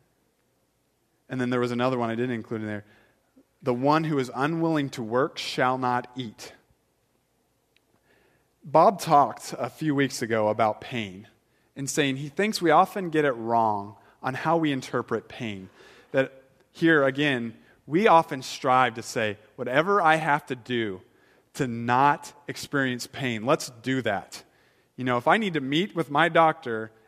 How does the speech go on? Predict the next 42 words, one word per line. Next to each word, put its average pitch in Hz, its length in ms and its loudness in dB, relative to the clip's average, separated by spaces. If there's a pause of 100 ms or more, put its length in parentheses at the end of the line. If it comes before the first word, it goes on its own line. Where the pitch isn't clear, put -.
every 160 400 2 (320)
two 214 220 0
months 175 300 2
or 135 80 -8
three 196 240 0
months, 165 420 2 (180)
let's 190 200 4
do 185 240 0
that 135 220 6
to 123 80 -18
prevent 139 340 -4
me 151 100 -4
from 135 180 -10
getting 131 180 -2
sick 139 260 -6
in 127 80 -8
the 120 80 -6
future. 110 480 -8 (340)
If, 143 360 0 (520)
you 143 100 -6
know, 117 260 -2 (640)
if 147 180 2
I 180 220 6
have 175 360 2 (120)
to 135 340 -4 (1080)
buckle 190 300 4
my 196 180 4
seatbelt 117 560 -4
to 160 80 -10
make 170 140 -2
sure 180 180 -2
I'm 151 140 0
safe 175 320 0
in 180 60 -10
my 156 160 0
car, 147 240 0
let's 170 220 -2
do 185 220 0
that 143 240 6
to 139 100 -16
prevent 147 500 -2 (560)
pain. 110 440 -4